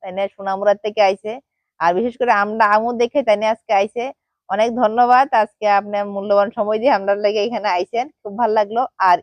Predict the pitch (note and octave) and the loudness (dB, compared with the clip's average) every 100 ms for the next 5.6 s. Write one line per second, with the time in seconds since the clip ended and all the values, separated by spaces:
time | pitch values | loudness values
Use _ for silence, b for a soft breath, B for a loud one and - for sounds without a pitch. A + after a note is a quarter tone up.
0 | B3 D#4+ F4+ D#4+ E4 A#3+ A#3 A#3+ A#3+ A3+ | -2 -4 -4 0 0 2 0 2 2 2
1 | A3+ - G#3+ - G#3 G3+ E3 E3 D#3 - | -2 -4 -10 -4 -4 -2 -2 0 0 -2
2 | _ _ _ - C4+ C#4 C#4 C4+ B3 B3+ | _ _ _ -2 2 2 2 2 2 0
3 | A3+ A3 A#3+ G#3 G3+ G#3 A#3+ A3+ C#4 C#4 | -2 -2 0 0 0 0 0 2 2 0
4 | C#4 C#4+ C#4+ C#4+ A3+ G3+ G3+ G3+ F#3 F3 | -4 -4 -4 -6 0 2 2 0 -4 -2
5 | E3 E3 F3 F3 - - | -2 -2 -4 -8 -10 -14